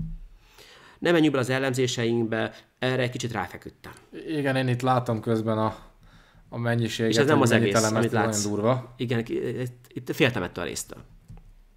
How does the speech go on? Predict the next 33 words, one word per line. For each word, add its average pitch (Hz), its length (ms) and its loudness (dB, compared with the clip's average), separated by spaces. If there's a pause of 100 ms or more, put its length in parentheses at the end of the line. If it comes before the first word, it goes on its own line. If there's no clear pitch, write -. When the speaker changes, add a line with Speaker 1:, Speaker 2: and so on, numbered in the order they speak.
(600)
Speaker 1:
Aztán, - 340 -2
mint 131 100 0
az 120 80 -2
előző, 175 220 2
első 175 260 0
partiba, 151 600 -4 (360)
A - 40 -4
vezér 123 440 2
D 120 60 -2
hét 120 320 2
C 120 180 -2
hat 104 300 -6
felkiáltó 123 640 -4
jelen 156 160 0
itt 180 140 -2
is, 123 120 -4
hogy 120 120 -4 (260)
mi - 180 2
van, 101 120 0
ha 101 120 -4
B 104 80 -4
négyet 107 320 0
lép, - 120 -4
sírt, 113 220 -6
közben 104 200 -8
beugrott. 90 600 -8 (300)
Tök - 160 -4
logikus 123 300 0
lépés, 113 180 -4
ezt 123 80 -6
miért 151 180 4
nem 92 120 -2
néztem? - 400 -8